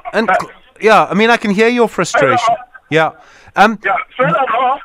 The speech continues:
Speaker 2: you, you, you, you see, people doesn't understand when we talk about nutrition. I heard some people say there's food in the schools. People have been fed, the, which,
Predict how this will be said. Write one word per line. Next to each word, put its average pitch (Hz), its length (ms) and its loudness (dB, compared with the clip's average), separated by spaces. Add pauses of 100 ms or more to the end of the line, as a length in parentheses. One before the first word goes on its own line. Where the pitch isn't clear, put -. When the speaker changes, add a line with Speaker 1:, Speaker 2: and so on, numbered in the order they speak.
(160)
Speaker 2:
you, 381 100 -8
you, - 500 -12
you, - 140 -4
you 233 200 -4
see, 302 220 -2 (520)
people - 260 -4 (160)
doesn't 269 320 -2
understand 220 840 -4
when 226 300 -6
we 208 160 -6
talk 233 240 -4
about 208 340 -4 (580)
nutrition. 196 840 -8
I 208 300 -4
heard 262 280 -2 (380)
some 196 260 -4
people 226 360 -4 (320)
say 220 340 -4 (320)
there's 214 240 -4 (120)
food 254 280 -2 (160)
in 202 100 -4
the 185 180 -6
schools. 190 280 -12 (340)
People 240 260 -4 (120)
have - 160 -8
been 180 180 -8 (100)
fed, 151 360 -4 (500)
the, 185 160 -6
which, 214 440 -6